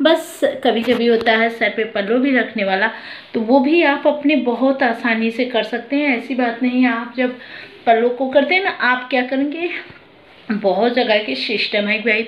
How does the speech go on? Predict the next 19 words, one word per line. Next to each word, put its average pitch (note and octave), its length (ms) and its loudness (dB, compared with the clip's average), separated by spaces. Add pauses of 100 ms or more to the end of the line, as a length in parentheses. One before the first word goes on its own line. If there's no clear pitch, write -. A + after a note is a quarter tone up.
पल्ला G3+ 280 2
रहना G3 380 0
चाहिए G#3 420 -4
सर A3 200 -6
पे, C4 200 -6 (480)
तो G3+ 60 -4
मैं G3 220 2
दिखा G#3 300 -2
रही F#3+ 200 -2 (180)
हूँ C4 240 0 (840)
इस A3+ 220 -8
तरीके G3+ 400 0
से A#3+ 240 0 (1500)
आप - 240 0 (280)
पूरे E4 380 2 (120)
proper A#3 380 4
तरीके G#3 500 -2
से A3+ 200 -6
आप G3 340 -2